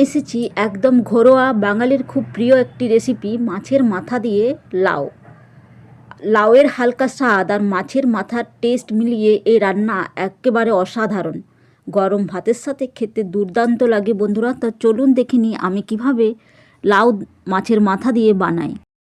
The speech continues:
এখানে আমি নিয়েছি একটা লাউ আর একটা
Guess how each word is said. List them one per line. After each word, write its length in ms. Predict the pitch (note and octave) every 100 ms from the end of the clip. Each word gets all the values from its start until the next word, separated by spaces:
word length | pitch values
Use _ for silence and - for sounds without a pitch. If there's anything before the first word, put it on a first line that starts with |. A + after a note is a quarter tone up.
| _ _ _ _ _ _ _ _ _ _ _ _
এখানে 300 | A#3+ A#3+ C4+ D4
আমি 120 | C4+ A#3
নিয়েছি 300 | G#3 G3+ A#3+ D4+ -
একটা 180 | B3 G#3 G#3
লাউ 200 | F#3 F#3 A#3 - -
আর 80 | A3
একটা 180 | G3+ A3